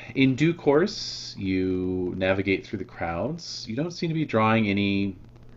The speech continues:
particular notice, you know, nobody's, uh, nobody's really, um, bothered or, or excited by your presence. And, uh,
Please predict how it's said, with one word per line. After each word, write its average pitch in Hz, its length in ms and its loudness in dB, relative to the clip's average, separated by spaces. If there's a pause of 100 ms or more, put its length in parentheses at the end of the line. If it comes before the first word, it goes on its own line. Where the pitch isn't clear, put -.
particular 98 540 -4
notice, 82 720 -8
you 87 100 -8
know, 80 500 -8
nobody's, 80 840 -10 (100)
uh, 76 460 -14 (1160)
nobody's 80 440 -12
really, 78 440 -4 (880)
um, 78 480 -12 (880)
bothered 95 560 2
or, 73 460 -4 (120)
or 71 140 -8
excited 78 480 -4
by 80 120 -4
your 80 120 -6
presence. - 640 -12 (1080)
And, 90 560 -2
uh, 90 600 6